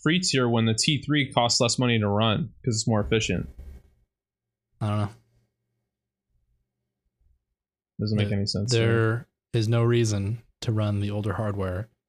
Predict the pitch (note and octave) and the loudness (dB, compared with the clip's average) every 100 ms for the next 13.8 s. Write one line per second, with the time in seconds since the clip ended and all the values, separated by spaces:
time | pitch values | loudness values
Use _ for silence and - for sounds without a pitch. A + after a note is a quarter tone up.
0 | _ _ _ _ _ - G2+ - G#2+ G2 | _ _ _ _ _ -4 -4 -2 -2 -2
1 | F#2+ G2+ G2 F#2 F2+ G#2+ - G#2+ - _ | -2 -2 -2 -4 -4 -6 -8 -10 -12 _
2 | - - _ _ _ _ _ _ - A#2 | -20 -20 _ _ _ _ _ _ -4 0
3 | A2 A#2 A#2+ A#2+ A#2 A2+ - A#2+ A2 G2+ | 2 2 2 4 2 0 -2 0 0 -2
4 | - G2+ F#2+ - G#2+ G2 G2 F#2+ F#2 _ | -2 -4 -4 -6 -8 -4 -4 -4 -6 _
5 | _ - A2+ G#2+ F#2+ F#2 - _ _ _ | _ -12 -6 -4 -4 -6 -10 _ _ _
6 | _ _ _ - A2+ G#2+ A2+ G2 A#2+ A2 | _ _ _ -6 -2 0 0 0 -2 -2
7 | - B2+ G2+ - G2+ G2+ G2 G#2 G2 G2 | 0 2 0 -2 -4 -4 -4 -4 -6 -6
8 | _ _ - A2+ G#2+ G2 G2 G2 - B2 | _ _ -4 -2 0 -2 -2 -2 0 0
9 | C3 - _ _ _ _ _ - A2 - | 0 -4 _ _ _ _ _ -6 -4 0
10 | G2+ F#2+ G#2 G2+ F#2+ - - - G2+ G2 | -2 -2 -2 -2 -2 -2 -4 -8 -12 -10
11 | G2+ - _ _ _ - - G#2 F#2+ F#2+ | -12 -14 _ _ _ -10 -4 -4 -4 -6
12 | - - A2 G#2 G#2+ A2 A2 A2 A2+ A#2+ | -10 -6 -2 0 0 0 0 0 2 0
13 | A#2 - - - A2 G#2 G2 F#2+ | -2 -6 -4 0 0 0 -2 -4